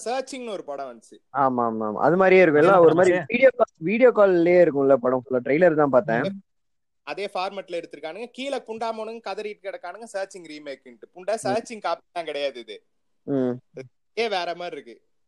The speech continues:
Speaker 3: அவன் லாக்டவுன்ல இவன் சும்மா இல்லாம இப்ப என்ன முடியுமோ அதை வச்சு எடுத்திருக்காங்க, அதை பார்க்க மாட்டாங்க.
Speaker 1: சொல்றேன், யோசிச்சு பாரு.
Speaker 3: ஆ.
Speaker 1: நான், நான் சொன்னேன்ல, எப்பவுமே மலையாள இண்டஸ்ட்ரி தான் பெஸ்ட்னு நான் சொல்லிக்கிட்டே இருப்பேன்ல.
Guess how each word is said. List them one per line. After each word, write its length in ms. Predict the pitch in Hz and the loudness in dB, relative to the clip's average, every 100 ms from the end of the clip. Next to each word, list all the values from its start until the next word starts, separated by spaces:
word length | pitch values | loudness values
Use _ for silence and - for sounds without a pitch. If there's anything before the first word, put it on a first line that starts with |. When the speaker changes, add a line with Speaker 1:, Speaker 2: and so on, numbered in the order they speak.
| _ - - _ - | _ -20 -20 _ -20
Speaker 3:
அவன் 260 | 123 135 | -14 -8
லாக்டவுன்ல 1000 | 143 160 294 294 277 262 330 311 254 226 | -2 0 0 2 2 2 2 2 2 2
இவன் 140 | 226 294 | 0 -2
சும்மா 340 | 233 226 247 | -4 0 0
இல்லாம 300 | 226 226 254 | 0 0 -2
இப்ப 260 | 214 180 185 | -2 -4 -6
என்ன 200 | 214 233 | -4 -4
முடியுமோ 340 | 202 214 220 | -4 -4 -4
அதை 120 | 226 | -4
வச்சு 220 | 180 - 175 | -4 -6 -8
எடுத்திருக்காங்க, 460 | 165 165 147 131 | -6 -6 -8 -12
அதை 260 | 123 156 196 | -8 -6 -4
பார்க்க 220 | 220 226 | -4 -6
மாட்டாங்க. 300 | 208 151 143 131 | -8 -10 -14 -10
Speaker 1:
சொல்றேன், 680 | 233 233 196 180 196 196 | -10 -10 -10 -10 -10 -10
யோசிச்சு 260 | 214 240 - | -10 -12 -14
பாரு. 220 | 185 165 | -12 -10
Speaker 3:
ஆ. 40 | 160 | -10
Speaker 1:
நான், 180 | 165 - | -12 -14
நான் 140 | 190 214 | -12 -10
சொன்னேன்ல, 380 | 240 269 294 240 | -10 -10 -10 -8
எப்பவுமே 460 | 220 190 196 190 180 | -8 -10 -12 -12 -12
மலையாள 420 | 160 196 226 214 | -10 -8 -10 -12
இண்டஸ்ட்ரி 340 | 208 196 208 | -16 -16 -14
தான் 160 | 208 226 | -14 -14
பெஸ்ட்னு 360 | 185 - 226 | -16 -16 -16
நான் 140 | 214 180 | -14 -14
சொல்லிக்கிட்டே 400 | 170 165 165 151 | -14 -14 -10 -10
இருப்பேன்ல. 380 | 123 117 104 | -10 -16 -16